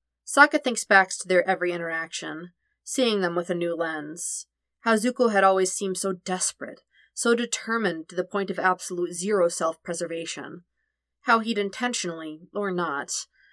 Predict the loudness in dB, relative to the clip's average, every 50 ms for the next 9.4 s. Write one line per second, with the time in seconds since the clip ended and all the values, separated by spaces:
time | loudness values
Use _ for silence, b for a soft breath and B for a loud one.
0 | b b b -2 0 2 0 0 0 0 -2 -2 -2 -2 -2 -2 0 0 0 -2
1 | -2 -2 0 0 0 2 0 -2 -8 -8 -6 -2 0 2 2 0 -2 -4 -8 -8
2 | -8 -10 -12 -8 -4 0 0 2 2 0 -2 -4 -8 -10 -10 -10 -10 -6 -2 -2
3 | -2 -2 -2 -4 -6 -6 -4 -2 -2 0 0 -2 -2 -2 -2 -2 -2 -4 -8 -10
4 | -10 -10 -10 -8 -8 -6 -4 -6 -6 -6 -6 -6 -6 -6 -8 -10 -12 -12 -14 _
5 | _ _ _ _ _ b b b b b b b b 2 4 2 0 0 2 2
6 | 2 2 2 2 2 2 0 -2 0 0 2 2 2 0 -2 -4 -4 -4 -2 -2
7 | -2 -2 -2 -6 -4 -4 -2 -2 0 -2 0 -2 -2 -4 -4 -6 -8 -8 -10 -12
8 | -10 -8 -6 -4 -4 -4 -6 -6 -4 -4 -4 -2 -2 -4 -6 -6 -6 -8 -8 -8
9 | -8 -8 -8 -8 -8 -10 -12 _